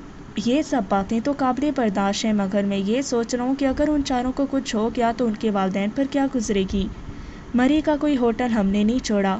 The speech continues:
मरी के करीब इलाकों के होटलों में भी ढूंढा, दूर दराज के इलाकों में तो वो इतनी जल्दी नहीं पहुँच सकते,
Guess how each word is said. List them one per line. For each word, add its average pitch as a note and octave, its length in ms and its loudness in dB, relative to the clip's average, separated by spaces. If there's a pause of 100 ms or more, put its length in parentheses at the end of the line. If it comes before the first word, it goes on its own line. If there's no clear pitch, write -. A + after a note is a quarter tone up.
(140)
मरी B3+ 280 4
के G#3+ 140 0
करीब G#3+ 380 0
इलाकों G3+ 400 0
के C4 140 -2
होटलों A#3+ 360 0
में C#4 180 4
भी A3 140 0
ढूंढा, G3+ 480 2 (240)
दूर C#4 240 4
दराज A#3+ 440 0
के B3+ 120 -4
इलाकों G3 400 0
में G3 120 0
तो B3+ 140 -2
वो C4 100 0
इतनी C4+ 300 2
जल्दी C4+ 340 0
नहीं C#4+ 160 0
पहुँच A#3 260 -4
सकते, A3+ 420 0